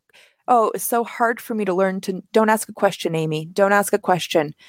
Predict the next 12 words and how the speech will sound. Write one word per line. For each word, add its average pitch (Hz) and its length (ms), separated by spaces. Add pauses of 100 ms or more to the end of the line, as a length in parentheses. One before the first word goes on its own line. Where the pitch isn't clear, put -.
(160)
Just 175 280
be 185 220
there 180 220
with 170 200
her. 98 400
Don't 208 180
even 240 180
ask 233 220
her 240 100
what - 160
she - 120
wants - 640